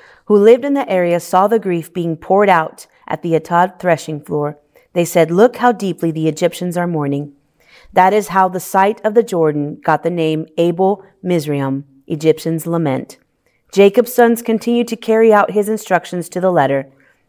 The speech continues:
They took him on the, on into Canaan and buried him in the cave in the field of the Machpelah facing Mamre and field that Abraham had bought as a burial plot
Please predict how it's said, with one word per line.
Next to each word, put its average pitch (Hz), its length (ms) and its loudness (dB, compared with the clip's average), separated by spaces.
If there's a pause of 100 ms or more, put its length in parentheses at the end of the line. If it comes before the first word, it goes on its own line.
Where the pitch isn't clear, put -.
(100)
They 175 120 4
took 214 300 -2
him 233 400 2
on 202 240 2
the, 175 220 0 (160)
on 220 340 4
into 214 260 -2
Canaan 160 520 -2 (300)
and 175 200 -4
buried 180 320 4
him 208 160 0
in 214 80 0
the 214 80 2
cave 170 360 0
in 170 80 -4
the 175 60 -2
field 143 420 -2 (960)
of 156 260 0
the 160 100 0
Machpelah 214 760 2 (220)
facing 196 520 0
Mamre 147 440 -2 (520)
and 170 200 0
field 208 560 4
that 165 420 0
Abraham 190 560 2 (160)
had 156 260 -4
bought 151 360 0 (100)
as 165 140 -4
a 156 40 0
burial 165 400 0
plot 143 380 -4